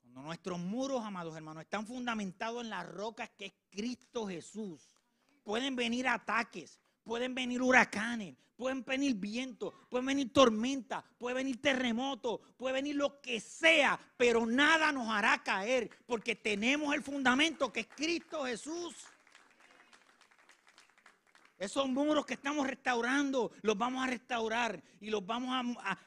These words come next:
a, a fundamentar en Cristo Jesús y en su verdad, en la esperanza de gloria que tenemos en Él. Hermanos,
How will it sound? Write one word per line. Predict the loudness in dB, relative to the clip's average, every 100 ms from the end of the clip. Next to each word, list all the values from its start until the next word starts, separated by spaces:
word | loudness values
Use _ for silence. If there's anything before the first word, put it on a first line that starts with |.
| 0
a, | 2 8
a | 6
fundamentar | 6 0 2 2 2 2 2 2
en | 2 -2
Cristo | -2 0 0 -4 -6
Jesús | -6 -6 -10 -10
y |
en | -12
su | -8 -8
verdad, | -8 -6 -6 -8 _ _ _ _ _ _ _ _ -12
en | -6
la | -6
esperanza | -6 0 2 4 4 4
de | 4
gloria | 4 4 2
que | -4 -8
tenemos | -12 -12 -12
en | -12 -12
Él. | -14 -16 -18 _ _ _ _ _ _ _ _ _ _ _ _ _ _ _ _ _ _ _ _ _ _ _ _ _ _ _ _ _ _ _ _
Hermanos, | _ -14 -12 -12